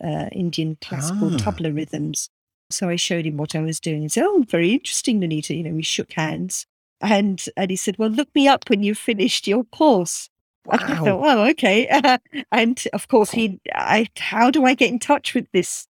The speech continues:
Speaker 1: this guy?" You know?
Speaker 2: <laughs> Yeah, yeah.
Speaker 1: Um, so, so I didn't.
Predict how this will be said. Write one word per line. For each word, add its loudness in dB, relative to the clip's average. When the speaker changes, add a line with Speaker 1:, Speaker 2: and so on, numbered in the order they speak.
Speaker 1:
this -6
guy?" 4
You -2
know? -2
Speaker 2:
<laughs> 0
Yeah, 0
yeah. -2
Speaker 1:
Um, 2
so, 0
so 2
I 6
didn't. 2